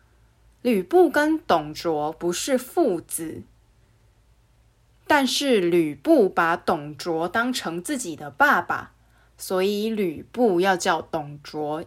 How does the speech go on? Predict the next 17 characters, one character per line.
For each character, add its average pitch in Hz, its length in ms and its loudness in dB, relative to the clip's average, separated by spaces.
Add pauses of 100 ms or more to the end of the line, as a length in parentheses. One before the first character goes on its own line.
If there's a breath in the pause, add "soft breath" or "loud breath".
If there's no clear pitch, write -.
(100)
义 202 300 -2
父。 185 480 -8 (1400)
这 381 160 4
个 233 140 6
时 190 260 -2
候， 196 340 4
全 185 560 -2
部 269 300 4
的 170 140 2
人 156 320 -6 (100)
都 285 240 4
很 165 480 0
不 247 160 0
喜 151 260 -4
欢 196 320 -2
董 160 400 -4
卓， 156 560 -6